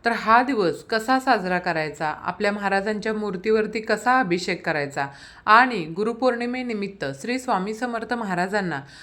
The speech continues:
घरच्या घरी अगदी साध्या आणि सोप्या पद्धतीने गुरुपद कसं द्याव-, द्यायचं,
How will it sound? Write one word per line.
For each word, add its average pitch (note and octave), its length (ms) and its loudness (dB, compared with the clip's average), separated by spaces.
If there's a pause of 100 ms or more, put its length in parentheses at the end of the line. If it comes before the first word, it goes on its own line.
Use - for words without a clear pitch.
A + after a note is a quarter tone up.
(180)
घरच्या A3+ 460 4
घरी G3 360 0
अगदी A3 380 -4
साध्या A#3 440 2
आणि A3 220 -4
सोप्या G#3+ 420 -2
पद्धतीने F3+ 760 -4 (280)
गुरुपद C4+ 460 0
कसं A#3 400 -2
द्याव-, E3 260 2 (120)
द्यायचं, F#3 520 0